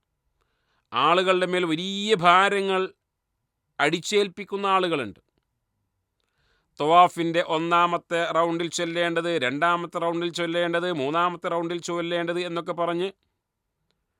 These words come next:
അള്ളാഹുവിൻ്റെ റസൂൽ സല്ലല്ലാഹു അലൈഹി വസല്ലമ തങ്ങൾ പഠിപ്പിക്കാത്ത കാര്യങ്ങൾ ജനങ്ങളുടെ മേൽ കെട്ടിവെച്ച് വളരെ പ്രയാസങ്ങൾ സൃഷ്ടിച്ച് ഹജ്ജും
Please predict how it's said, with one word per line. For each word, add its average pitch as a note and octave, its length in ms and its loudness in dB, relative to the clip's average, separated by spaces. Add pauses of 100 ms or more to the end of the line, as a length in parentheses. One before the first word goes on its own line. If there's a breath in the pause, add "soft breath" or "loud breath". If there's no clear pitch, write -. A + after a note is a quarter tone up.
(440)
അള്ളാഹുവിൻ്റെ G3 540 6
റസൂൽ F#3+ 240 -2
സല്ലല്ലാഹു F3 640 0
അലൈഹി F3+ 280 0
വസല്ലമ F3+ 440 -2
തങ്ങൾ E3+ 280 -4
പഠിപ്പിക്കാത്ത F3 920 -4
കാര്യങ്ങൾ F3 580 -2
ജനങ്ങളുടെ F3 560 -2
മേൽ F3 260 -4 (260)
കെട്ടിവെച്ച് F3+ 680 -6 (1300)
വളരെ D3 340 0
പ്രയാസങ്ങൾ G3 800 0
സൃഷ്ടിച്ച് F3+ 600 -8 (1700)
ഹജ്ജും D#3 440 -4